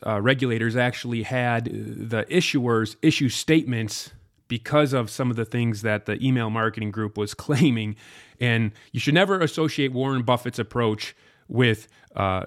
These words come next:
small cap, in particular mining, maybe with a royalty company in the mining sector, very seldom with, with a major miner. Uh, Berkshire Hathaway took a position in a major gold miner a couple years ago and then subsequently sold it, I believe.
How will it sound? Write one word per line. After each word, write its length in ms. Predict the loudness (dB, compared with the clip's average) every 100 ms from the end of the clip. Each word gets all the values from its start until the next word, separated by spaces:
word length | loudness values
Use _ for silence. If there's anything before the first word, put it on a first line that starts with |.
| -8
small 320 | -2 2 2
cap, 400 | 2 -4 -4 -8 _ _ -8
in 120 | -6
particular 460 | -2 -2 0 -2 -2
mining, 380 | 0 -2 -4 -10 -10
maybe 480 | -4 -2 0 0 0
with 160 | 0
a 40 | 2
royalty 420 | 4 4 2 -2
company 460 | -2 0 0 0
in 80 | 0
the 60 | 2
mining 280 | 2 0 0
sector, 440 | -2 0 0 -2 -6 -20 -18 -12
very 500 | -6 2 4 6 4
seldom 540 | 2 0 0 0 0
with, 240 | -2 -4
with 200 | -6 -2
a 40 | 0
major 360 | 2 2 2
miner. 520 | 0 2 0 0 -4 -6 _ _ _ -8
Uh, 180 | -6 -6
Berkshire 540 | -6 -4 -2 0 0 2
Hathaway 480 | 0 -2 -2 -2
took 180 | -2 -6
a 60 | -6
position 420 | -4 -2 -2 -2
in 140 | -2
a 20 | -2
major 300 | -2 -2 0
gold 240 | 0 2
miner 240 | 0 -2
a 40 | -2
couple 300 | -4 -4 -2
years 240 | -2 -2
ago 220 | -2 -2
and 100 | -2
then 220 | -4 -6 -6
subsequently 500 | -8 -6 -6 -6 -6
sold 300 | -2 -2 0
it, 60 |
I 100 | 0
believe. 360 | -2 -2 -2